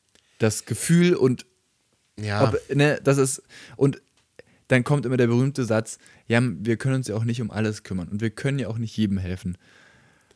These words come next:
Speaker 1: Und
Speaker 2: Das
Speaker 1: ich
Speaker 2: stimmt,
Speaker 1: war,
Speaker 2: also die
Speaker 1: und, und,
Speaker 2: Politik
Speaker 1: und,
Speaker 2: kann nicht
Speaker 1: und,
Speaker 2: die Welt retten,
Speaker 1: genau,
Speaker 2: das können
Speaker 1: und das
Speaker 2: wir
Speaker 1: ist, und das ist, glaub ich,
Speaker 2: bei
Speaker 1: genau das
Speaker 2: absolut
Speaker 1: Problem, dass das ein
Speaker 2: ambivalent.
Speaker 1: absolut richtiger Satz ist. Wir können nicht jedem helfen und wir können nicht,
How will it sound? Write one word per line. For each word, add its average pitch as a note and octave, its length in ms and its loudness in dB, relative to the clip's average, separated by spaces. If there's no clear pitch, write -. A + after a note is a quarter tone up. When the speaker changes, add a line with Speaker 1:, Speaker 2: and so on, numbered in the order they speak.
Speaker 1:
Und B2 120 0
Speaker 2:
Das B2+ 80 2
Speaker 1:
ich C3 60 2
Speaker 2:
stimmt, B2+ 160 8
Speaker 1:
war, B2 60 -2
Speaker 2:
also B2 180 4
die A2 100 0
Speaker 1:
und, D3+ 80 10
und, D3+ 80 10
Speaker 2:
Politik D3+ 220 10
Speaker 1:
und, D#3+ 120 8
Speaker 2:
kann D#3+ 100 8
nicht D#3 100 8
Speaker 1:
und, C#3 80 10
Speaker 2:
die A2+ 60 4
Welt E3 280 4
retten, D#3+ 180 0
Speaker 1:
genau, D3 160 8
Speaker 2:
das - 60 4
können C#3+ 40 4
Speaker 1:
und C#3+ 80 6
das C3+ 140 10
Speaker 2:
wir D#3+ 140 8
Speaker 1:
ist, G3 60 6
und C#3+ 120 2
das C#3 140 6
ist, D3 100 -4
glaub C3 140 6
ich, C3+ 100 0
Speaker 2:
bei A#2+ 80 2
Speaker 1:
genau B2 140 6
das C3+ 100 2
Speaker 2:
absolut B2 200 2
Speaker 1:
Problem, C#3+ 240 8
dass A#2+ 160 4
das A#2 100 -2
ein G#2+ 60 8
Speaker 2:
ambivalent. A2+ 280 0
Speaker 1:
absolut C3+ 340 -2
richtiger A#2+ 340 0
Satz B2 180 -2
ist. - 180 -6
Wir A2 80 0
können C3 300 0
nicht C3 200 -4
jedem B2 220 0
helfen A#2 360 -4
und A#2 160 -6
wir G#2+ 80 -2
können B2+ 460 -2
nicht, A#2+ 340 -4